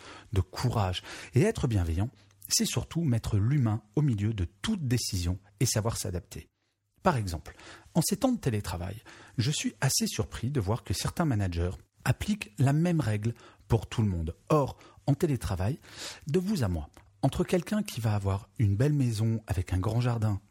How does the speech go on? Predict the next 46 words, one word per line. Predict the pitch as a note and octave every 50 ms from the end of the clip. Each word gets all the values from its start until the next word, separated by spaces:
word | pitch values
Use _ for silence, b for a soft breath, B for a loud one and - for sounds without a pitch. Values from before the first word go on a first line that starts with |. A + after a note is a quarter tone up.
| _ _ _ -
et | F#3 F3+
quelqu'un | - F#3+ D3+ - C3 C3+
d'autre | C3 C3 A#2+ -
qui | - -
va | G#2+ G#2 G2
vivre | G2+ B2 C3 A#2+
dans | A2 G2 F#2+ F2+ F2
un | F2
studio | - - - A2+ A2+ A#2 G#2+
de | F2 E2+
vingt | D#2+ E2+ G#2+ B2+
mètres | D3 C#3 A2 -
carrés, | - - - E2+ F#2+ G#2 - B B B B B B B
son | B - - - G3 G#3 A3+ A#3+
expérience | C#4+ C4+ - - - - G3+ F#3 E3+ F3 F#3+ E3 - - A3 A#3 F#3 B2 -
de | -
télétravail | F3+ - - - D#3 C#3 C3 B2 - - C#3 C3+ F3+ A#3 A#3+ G3+
n'est | E3 C#3
pas | - - F#3+ -
tout | - D#3 -
à | D#3
fait | D3 - E3+
la | D#3+ E3
même. | E3+ F#3 F#3+ D3+
Donc | A2+ G2+ - -
être | F3+ G3 - - E3+
bienveillant, | D#3 D3 C#3 C3 C3 B2 C#3 G#3 A3+ B B B B B B B
c'est | - - F3
prendre | - - - - B3+ B3+ G#3+ D3+
en | C#3
considération | - - B2+ - - C#3 B2 B2+ A2+ G#2 G2+ - - D#3 F3+ F#3+
la | C3+ A2
situation | - - A2 - - G2 - - - D3 C#3
personnelle | - - B2 A2 - - A2 G2 A2 A#2+ C3+ D3 B B B B B B B
de | B2+ A2 B2
tous | - - _ - B3 A#3+ - - - - _ _ -
les | A2 A2+
membres | A#2 A#2+ A#2+ A#2+ B2
de | A2 G#2+
son | G2+ - - F#2+
équipe | F#2+ - - - - - - _ -
et | E3 F3+
de | E3+ F3+
leur | D#3 E3 F3+
en | E3
parler. | - F3 E3 G3 F3 -